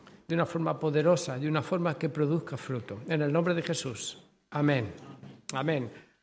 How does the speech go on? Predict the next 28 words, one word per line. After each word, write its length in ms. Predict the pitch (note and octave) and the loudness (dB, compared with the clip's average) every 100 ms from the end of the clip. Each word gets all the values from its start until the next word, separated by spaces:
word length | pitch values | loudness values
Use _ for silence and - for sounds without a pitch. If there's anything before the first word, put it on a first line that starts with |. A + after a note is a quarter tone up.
| _ _ | _ _
Hoy, 200 | F#3 G#3 | 6 6
como 280 | G#3+ G3+ F3+ | 6 6 4
primer 320 | F3+ G3 G3+ | 4 6 6
domingo 400 | G3+ G3 G3 F#3 | 6 6 6 6
de 120 | F#3 | 6
mes, 520 | G3+ A3+ A3 - - - _ _ | 6 6 4 0 -4 -18 _ _
nos 160 | F3 - | 0 4
ponemos 440 | F#3+ F#3+ G3 E3 | 6 8 6 4
a 80 | F3+ | 4
reflexionar 800 | E3+ - E3+ E3 E3+ E3+ F#3 E3+ | 2 2 -2 0 2 6 6 8
nuevamente 1080 | F3+ F#3 E3+ F3+ F#3 F3+ G3 F#3+ - - - | 8 8 8 8 6 4 2 2 -6 -16 2
en 500 | F3+ E3+ E3+ E3 D#3+ | 8 10 12 8 6
el 200 | E3 D#3+ | 6 10
lema 380 | F3+ G3 F#3+ F#3 | 10 10 10 8
de 140 | E3+ | 8
la 100 | E3 | 6
iglesia. 500 | D#3+ F3 F#3 - D3 | 6 6 6 6 2
Iglesia 480 | C#3 E3+ G#3 - G3 | 2 2 2 4 6
avanza, 580 | F3 F#3+ F#3 - C#3 A2 E3 | 8 8 6 0 -4 -4 -4
ese 240 | D#3 F#3 | -2 -2
es 140 | D#3+ | -2
el 200 | D3+ D3 | -2 2
lema, 300 | D#3+ D#3 B2+ | 4 4 2
¿verdad? 400 | C3 C#3+ E3+ F#3+ F#3+ - - - - | 0 2 2 2 0 -14 -18 -20 0
Y, 420 | F#3+ F#3 F#3+ F#3 | 8 8 8 4
y 40 | |
me 140 | F3+ F3+ | 4 4
gustaría, 880 | E3+ - E3+ F#3 G3+ G3+ G3+ - | 2 2 4 6 8 6 4 -10